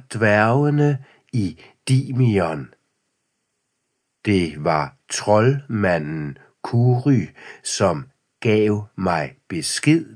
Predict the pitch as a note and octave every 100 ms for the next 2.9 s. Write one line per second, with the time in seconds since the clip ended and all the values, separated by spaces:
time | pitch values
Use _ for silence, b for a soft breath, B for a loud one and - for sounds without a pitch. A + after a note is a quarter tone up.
0 | - - G2 F#2+ C3 b b - - -
1 | - - - - G2 F#2 G2 G#2+ A#2+ -
2 | _ _ - F2 D2+ - F#2 D2